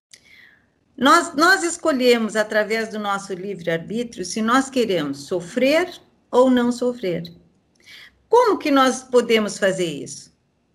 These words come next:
Através do autoconhecimento. O que que é o autoconhecimento? É a gente saber os nossos limites,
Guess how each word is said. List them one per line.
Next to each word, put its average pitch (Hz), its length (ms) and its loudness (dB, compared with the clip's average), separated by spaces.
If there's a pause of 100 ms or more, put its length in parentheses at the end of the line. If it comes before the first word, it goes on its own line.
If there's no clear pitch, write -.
(240)
Através 240 540 0
do 269 100 -2
autoconhecimento. 233 1160 -6 (440)
O 311 100 -14
que 440 160 -2
que 359 120 -2
é 302 60 4
o 277 80 2
autoconhecimento? 214 1080 -4
É 254 80 4
a 285 60 2
gente 311 220 -8
saber 311 280 -6
os 294 100 -6
nossos 294 340 -4
limites, 277 640 -2